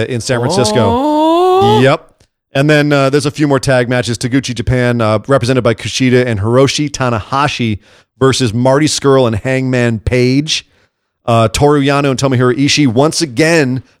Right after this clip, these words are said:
Speaker 1: facing off against Zack Sabre Junior and Minoru Suzuki. A match
Speaker 2: Fight
Speaker 1: I
Speaker 2: forever.
Speaker 1: could watch forever.
Speaker 2: Fight forever.
Speaker 1: Um,
Speaker 2: <laughs> Just, I almost just want, just let, just other guys get out of the way. Just let Ishii and Suzuki go for an hour.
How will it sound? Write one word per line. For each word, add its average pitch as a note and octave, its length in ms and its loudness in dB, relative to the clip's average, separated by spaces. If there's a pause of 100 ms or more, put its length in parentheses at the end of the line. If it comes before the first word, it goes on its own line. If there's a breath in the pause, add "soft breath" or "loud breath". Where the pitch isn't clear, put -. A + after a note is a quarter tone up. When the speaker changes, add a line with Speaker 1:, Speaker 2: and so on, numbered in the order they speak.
(100)
Speaker 1:
facing C#3 300 0
off C3+ 180 0
against A#2 260 -4
Zack B2 200 0
Sabre B2 220 -2
Junior B2+ 280 0
and A#2+ 140 -2
Minoru A#2+ 300 2
Suzuki. C#3+ 540 -2 (220 loud breath)
A D3+ 100 2
match D#3+ 500 -2
Speaker 2:
Fight C#3 240 0
Speaker 1:
I C#3+ 120 2
Speaker 2:
forever. B2 160 2
Speaker 1:
could C3 80 -2
watch C3 300 0
forever. A#2 460 -4
Speaker 2:
Fight F3 200 2
forever. C3+ 420 0 (140)
Speaker 1:
Um, C3 540 2
Speaker 2:
<laughs> - 40 -20
Just, - 260 -6 (220 loud breath)
I G#3+ 140 2
almost A#3 340 0
just G#3 140 -8
want, F#3 200 -2 (180)
just A3 200 -8
let, C#4 320 -4
just A#3+ 240 -10
other G#3 180 -2
guys A3 280 2
get F#3 120 -4
out E3 100 0
of D#3 40 -2
the D#3 80 -2
way. B2+ 140 0
Just C#3 180 -10
let G#3 140 -4
Ishii E3+ 360 -6
and C#3+ 100 -4
Suzuki B2+ 460 -6
go A#2+ 220 0
for A2 160 -6
an G#2+ 60 -4
hour. F2 280 -8